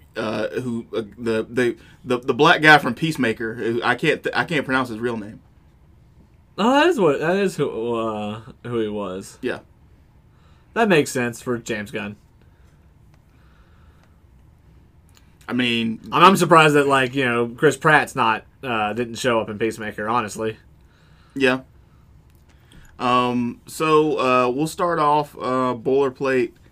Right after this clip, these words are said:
Speaker 1: Did you enjoy the movie?
Speaker 2: I did.
Speaker 1: Yeah. Um, s-, likewise, I enjo-, I enjoyed this. Um, this is probably, you know, my fav-, in, in terms of the Guardians <laughs> franchise, it's, it probably goes one,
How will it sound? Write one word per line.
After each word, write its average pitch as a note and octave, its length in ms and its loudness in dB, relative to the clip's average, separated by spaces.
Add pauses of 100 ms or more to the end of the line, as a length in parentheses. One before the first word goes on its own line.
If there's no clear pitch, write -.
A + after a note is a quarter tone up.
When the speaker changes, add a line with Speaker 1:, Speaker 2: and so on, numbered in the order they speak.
(180)
Speaker 1:
Did C3+ 180 -2
you C3+ 120 0
enjoy A#2 240 -2
the A#2 60 -8
movie? F#2+ 300 -14 (280)
Speaker 2:
I F3 120 -2
did. C#3+ 320 2 (680)
Speaker 1:
Yeah. - 140 -8 (520)
Um, A#2+ 540 0 (240)
s-, - 240 -12
likewise, C3 720 2
I B2 200 2
enjo-, A#2+ 320 0
I C3+ 160 2
enjoyed B2 320 0
this. B2 360 -2 (380)
Um, A#2 600 2 (800)
this E3 200 -2
is F3+ 120 -6
probably, C#3+ 720 2
you B2+ 340 -4 (160)
know, B2+ 340 -2
my A#2+ 180 0
fav-, B2+ 360 -2 (340)
in, D3+ 260 0
in D3+ 120 -2
terms G3 200 0
of E3+ 80 -4
the D3 60 -4
Guardians D3 360 2
<laughs> - 180 -12
franchise, D3+ 640 0 (320)
it's, - 140 -14 (120)
it C3 140 2
probably C#3 220 4
goes B2 180 2
one, B2+ 640 -2